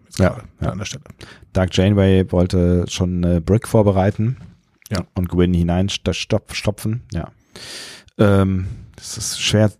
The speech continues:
Speaker 2: schwer, schwer erträglich, was sie da mit unserem Lieblings-Janeway-Hologramm machen. Ne?
Speaker 1: Ja, aber wir müssen uns auch nicht an Dark Janeway gewöhnen.
Speaker 2: Das ist richtig.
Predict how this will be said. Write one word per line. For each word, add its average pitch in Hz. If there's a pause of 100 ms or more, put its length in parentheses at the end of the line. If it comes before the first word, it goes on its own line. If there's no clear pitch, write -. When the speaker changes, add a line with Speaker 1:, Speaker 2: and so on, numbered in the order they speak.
(100)
Speaker 2:
schwer, 95 (120)
schwer 98
erträglich, 87
was -
sie -
da 90
mit - (300)
unserem 85 (220)
Lieblings-Janeway-Hologramm 80
machen. 73
Ne? - (1800)
Speaker 1:
Ja, 107 (480)
aber 120 (180)
wir 110
müssen 113
uns 120
auch 117
nicht 123
an 120
Dark 107
Janeway 101
gewöhnen. 90 (680)
Speaker 2:
Das 98
ist -
richtig. -